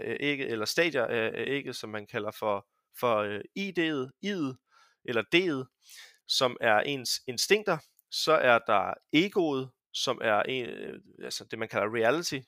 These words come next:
Det er ens, øh, det, det, der rent faktisk sker. Det er bevidste, det man, øh, man, øh, øh, som man handler på. Og så er der superegoet, som er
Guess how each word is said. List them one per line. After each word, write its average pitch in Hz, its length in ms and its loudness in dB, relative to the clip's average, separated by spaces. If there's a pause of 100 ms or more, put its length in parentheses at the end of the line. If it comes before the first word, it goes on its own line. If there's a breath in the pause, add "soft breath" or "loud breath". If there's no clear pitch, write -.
Det 147 180 4
er 113 160 8
ens, - 520 -6
øh, - 380 -8
det, 127 140 -16
det, 139 120 -2
der 127 80 0
rent 123 200 0
faktisk 113 320 0
sker. 185 280 0 (520 soft breath)
Det 135 60 -4
er 127 40 0 (100)
bevidste, 156 340 -4
det 135 220 -6
man, 113 220 -2
øh, 107 360 -2
man, 107 240 -6
øh, 104 260 -4 (500)
øh, 107 360 0
som 110 180 -4
man 104 140 -2
handler 175 300 2
på. 156 340 -4 (500)
Og - 140 -4
så 156 100 4
er 151 40 6
der 143 100 -2
superegoet, 131 720 -2
som 120 200 -6
er 107 260 2